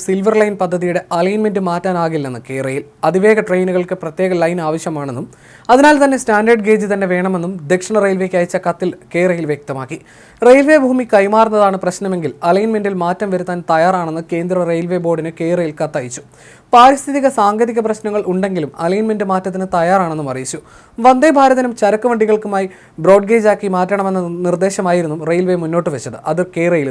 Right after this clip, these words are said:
തള്ളി. നിലവിലെ പാതയ്ക്ക് സമാന്തരമായി മറ്റൊരു പാത അപ്രായോഗികമാണെന്നാണ് അവരുടെ നിലപാട്. അതേസമയം അതിവേഗ തീവണ്ടികൾക്ക് പ്രത്യേക പാത തന്നെ വേണമെന്നും വന്ദേ ഭാരത് ട്രെയിൻ ഓടിക്കാനും കഴിയും വിധം അലൈൻമെന്റിൽ മാറ്റം വരുത്താൻ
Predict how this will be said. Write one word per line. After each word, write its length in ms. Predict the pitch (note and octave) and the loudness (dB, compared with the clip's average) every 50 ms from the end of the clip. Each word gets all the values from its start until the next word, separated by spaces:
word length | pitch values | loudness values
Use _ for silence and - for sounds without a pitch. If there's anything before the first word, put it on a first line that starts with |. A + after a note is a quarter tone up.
| A#2+ C3 | -4 -6
തള്ളി. 200 | B2 C3+ B2 A#2 - - - - - - _ - A3 | -6 -6 -6 -10 -12 -18 -20 -20 -20 -20 _ 0 2
നിലവിലെ 300 | B3 C4+ D4 D#4 D#4 D#4 A#3 C4 | 4 6 6 6 6 6 6 8
പാതയ്ക്ക് 280 | C4 B3+ B3 B3 B3+ A3 | 6 6 6 4 2 0
സമാന്തരമായി 560 | A#3+ A3 G3+ G3+ A3 A3 A3 A3+ G#3+ G#3 G#3 G3+ F#3 F#3 | 0 2 2 2 0 2 0 0 0 -2 -4 -2 -2 -2
മറ്റൊരു 280 | F#3 F#3 A3+ A3+ A3 G#3+ | -2 2 2 2 4 4
പാത 160 | G3+ F#3+ F#3+ G3 F#3+ F#3+ F3 | 4 2 2 2 -2 -4 -8
അപ്രായോഗികമാണെന്നാണ് 1000 | - - G3+ G3+ G3 G3+ G#3+ G#3 F#3 F#3+ F#3+ F3+ F3 F3 F3+ E3+ D#3 C#3+ B2+ - D3+ | -4 0 2 2 4 4 2 2 0 -2 -2 -2 -2 -2 -2 -4 -4 -6 -6 -4 -4
അവരുടെ 220 | D#3 D#3 D#3 D3+ D#3 C#3 | -2 -2 -2 -2 -4 -4
നിലപാട്. 320 | C3+ C3 B2+ B2+ C3 E3+ - - - _ - - - - - - - G#3 | -4 -4 -2 0 0 0 -2 -4 -8 _ -20 -20 -20 -20 -20 -2 2 4
അതേസമയം 440 | A3 A#3+ B3+ - B3+ A#3+ A#3+ A#3 - - - F3+ | 4 4 4 4 2 0 0 -2 -4 -2 0 0
അതിവേഗ 300 | F3 G3 G#3 A3+ A3+ A3+ A3+ A3 | 0 4 4 6 6 6 4 2
തീവണ്ടികൾക്ക് 540 | G#3 G#3 G#3 G#3 G3 G3+ G3+ G3+ F#3+ G#3 F#3+ F#3+ | -2 -2 -2 -2 0 0 -2 0 -2 -2 -4 -4
പ്രത്യേക 300 | F3+ F3 - F#3+ F#3+ G3+ F#3+ F#3 | -6 -6 -4 -2 -2 0 0 2
പാത 160 | F3 F3 F3 F#3+ F#3+ | 2 2 2 2 0
തന്നെ 160 | F#3+ F#3 F3+ D#3+ D#3+ | 0 0 -2 -2 -2
വേണമെന്നും 420 | D#3+ E3+ F#3 F#3 F3+ C#3+ D3+ G#3+ - - - - - _ - G3+ | -4 -2 -4 -4 -4 -4 -6 -8 -10 -14 -20 -20 -18 _ 0 4
വന്ദേ 260 | A#3 A#3+ A#3+ B3 D4 D4 C#4 | 6 6 6 6 4 4 6
ഭാരത് 220 | C#4 C4+ C4 C4+ A3 | 4 4 4 0 0
ട്രെയിൻ 200 | A3+ A#3+ A#3+ A#3 A3 G#3 | 0 0 0 2 2 0
ഓടിക്കാനും 400 | G#3+ G#3+ - A3 G#3 G#3 G3+ G3 - - _ _ _ _ _ _ _ - | 0 0 -2 -2 -2 -2 -4 -8 -12 -20 _ _ _ _ _ _ _ 4
കഴിയും 240 | G#3+ G3 G#3 A3+ B3 A3 | 4 6 6 4 4 2
വിധം 160 | F#3+ D3 B2 - - _ D#3+ | 0 0 -2 -4 -8 _ 2
അലൈൻമെന്റിൽ 420 | F3+ G3+ A3+ A#3 A#3 A3+ G#3+ G#3+ G#3+ G3 F#3 | 2 4 4 2 0 0 0 -2 -2 0 0
മാറ്റം 260 | G3 G3+ - A#3+ A3 | 0 0 0 0 0
വരുത്താൻ 240 | G#3+ G#3 G3 G3+ G3+ | 0 0 0 -2 -4